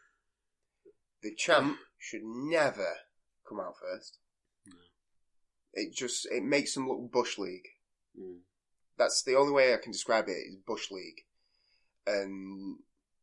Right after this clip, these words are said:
Speaker 1: it just, yeah, it just, she came out and I just thought, "She's gonna cry."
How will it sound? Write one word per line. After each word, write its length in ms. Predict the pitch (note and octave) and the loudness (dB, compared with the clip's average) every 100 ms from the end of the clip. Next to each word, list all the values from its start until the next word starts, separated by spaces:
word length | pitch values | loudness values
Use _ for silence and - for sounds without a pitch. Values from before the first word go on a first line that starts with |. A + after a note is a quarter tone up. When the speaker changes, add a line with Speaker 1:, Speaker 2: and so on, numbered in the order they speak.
| _ _ _ _ - | _ _ _ _ -10
Speaker 1:
it 260 | G#2 - - | -10 -8 -10
just, 440 | A#2 G#2+ - - _ | -8 -6 -8 -10 _
yeah, 240 | A#2 A2+ A2 _ | -4 -4 -6 _
it 160 | - B2 | -6 -4
just, 220 | B2 - - - _ | -6 -10 -12 -16 _
she 160 | - B2 | -6 0
came 300 | D#3+ C#3 A#2+ | 6 6 8
out 320 | A2 G#2+ G#2 - _ _ - | 6 4 0 -10 _ _ -6
and 140 | A2+ | -2
I 60 | A2+ | -2
just 220 | A2+ - | -2 -6
thought, 280 | A2 G#2 G2 - _ _ _ | -2 -2 -2 -8 _ _ _
"She's 300 | - - C3+ | -14 -10 -10
gonna 180 | - - | -12 -16
cry." 500 | - - D3+ - | -14 -8 -8 -8